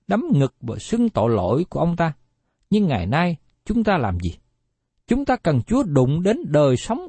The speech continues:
của chúng ta để làm cho được vững vàng và ổn định, để chúng ta có thể nói như tác giả Thi Thiên: "Hỡi Đức Chúa Trời, lòng tôi vững chắc, lòng tôi vững chắc, tôi sẽ hát,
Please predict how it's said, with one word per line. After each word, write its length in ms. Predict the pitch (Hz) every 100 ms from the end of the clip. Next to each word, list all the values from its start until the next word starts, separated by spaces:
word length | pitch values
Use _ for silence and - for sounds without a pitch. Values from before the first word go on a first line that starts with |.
| -
của 180 | 143 135
chúng 160 | 208
ta 160 | 208 185 - _ _ _
để 200 | 92 135
làm 460 | 180 151 135 120 90 - _ _ _ _
cho 160 | 226
được 280 | 196 127 131 _
vững 280 | 113 117 214
vàng 260 | 196 127 87 - -
và 100 | -
ổn 220 | - 175
định, 120 | 135 - _ _ _ _ _
để 140 | 107
chúng 240 | 143 254 311
ta 100 | 247
có 120 | 240
thể 160 | -
nói 320 | 143 170 226 285
như 120 | 233
tác 240 | - 254
giả 240 | - 202 -
Thi 160 | 208 202
Thiên: 240 | 208 208 - _ _ _ _ _ _ _
"Hỡi 300 | _ 113 147
Đức 100 | 233 -
Chúa 120 | 262
Trời, 320 | 151 123 92 - _ _ _
lòng 340 | 127 147 117 87
tôi 200 | 180 190
vững 240 | 104 123
chắc, 200 | - 233 - _ _ -
lòng 300 | 131 113 82
tôi 180 | - 170
vững 240 | 110 90
chắc, 200 | 123 226 - - - _ _ _
tôi 220 | 202 190
sẽ 180 | - 92
hát, 240 | - 208